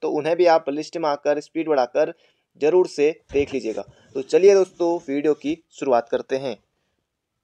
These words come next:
पहला प्रश्न है, बद्रीनाथ मंदिर पर डाक टिकट किस वर्ष जारी किया गया? तो बद्रीनाथ धाम दोस्तों चमोली में आप सभी को पता है चार धाम,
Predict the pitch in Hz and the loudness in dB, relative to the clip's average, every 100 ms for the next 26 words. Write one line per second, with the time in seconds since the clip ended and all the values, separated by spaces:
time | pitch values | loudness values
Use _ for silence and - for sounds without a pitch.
0 | _ _ _ _ _ _ _ _ _ _ | _ _ _ _ _ _ _ _ _ _
1 | 135 135 180 202 190 - 185 156 151 147 | -2 2 4 4 2 0 0 2 0 2
2 | 143 147 185 196 190 196 - 147 147 160 | 2 2 2 4 4 4 0 -2 0 0
3 | 165 147 151 135 127 139 165 - 151 147 | 2 2 2 2 2 4 0 -4 0 0
4 | 151 _ 180 196 180 147 - 147 151 _ | 0 _ -6 -2 4 4 4 -2 -6 _
5 | - 120 131 123 131 131 110 - - _ | -10 2 2 2 -2 -2 -2 -2 -18 _
6 | _ _ 127 123 147 185 185 170 165 175 | _ _ -2 2 4 4 4 4 2 0
7 | 185 _ 143 147 160 - 143 151 160 147 | -4 _ -6 -6 -6 -2 2 2 2 0
8 | 147 160 147 147 143 147 - 131 135 143 | 0 -6 -6 -2 2 0 2 2 2 -2